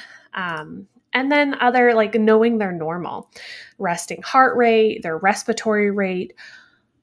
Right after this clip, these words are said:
just how they're acting. Are they lethargic, acting a little bit odd? One thing to keep in mind, though, is dehydration is not the only thing that would cause some abnormal readings there. So it,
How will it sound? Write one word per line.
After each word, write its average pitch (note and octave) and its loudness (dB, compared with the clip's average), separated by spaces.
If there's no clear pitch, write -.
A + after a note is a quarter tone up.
just G#3 -6
how G3+ 2
they're F#3+ -2
acting. A3 -2
Are F3 -4
they D#3+ -10
lethargic, G#3+ -4
acting F3+ -8
a E3+ -8
little E3+ -8
bit E3 -6
odd? G#3+ 4
One B3 0
thing C4 0
to A#3 0
keep A#3 -6
in G3 -4
mind, A#3 0
though, E3 -2
is F#3 -10
dehydration F#3+ -2
is F3 -8
not E3+ -6
the - -12
only F#3+ 0
thing E3+ -6
that E3 0
would D#3+ -4
cause D#3 -2
some F#3 -4
abnormal D#3+ -2
readings E3 -10
there. - -8
So F3 0
it, - -10